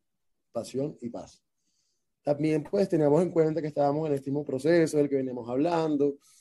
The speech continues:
de la re-, de la que estábamos muy esperanzadores, reconciliación, pero hoy, Colombia, veinte veintidós, veintinueve de abril, ¿cuáles tres palabras usarías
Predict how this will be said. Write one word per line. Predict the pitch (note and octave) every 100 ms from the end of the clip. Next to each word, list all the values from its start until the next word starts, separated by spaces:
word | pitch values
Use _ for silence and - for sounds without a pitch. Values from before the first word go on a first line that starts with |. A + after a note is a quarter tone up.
| _ _ _
de | C3
la | C#3
re-, | C3
de | C3 C3
la | C3
que | C3
estábamos | C3 C3+ C#3
muy | C#3
esperanzadores, | C3+ B2+ B2 B2+ C3+ D3 D#3 C#3+
reconciliación, | B2 A#2+ A#2 A2+ A#2+ G#2+ B2+ C#3 -
pero | D3 C#3
hoy, | C#3+ C3+
Colombia, | C3 B2+ D3 C#3 B2 -
veinte | C#3 C#3 D#3+
veintidós, | C#3+ C3 C3 C3
veintinueve | B2 A#2+ A#2+ B2 C#3+ D#3
de | D3+
abril, | B2+ C3 B2 G#2 _ _ _ _ _ _ _
¿cuáles | D3+ D#3 D#3+
tres | D3 C#3+
palabras | C#3 C3+ C#3
usarías | C#3 B2+ A2+ C3+ C#3+ -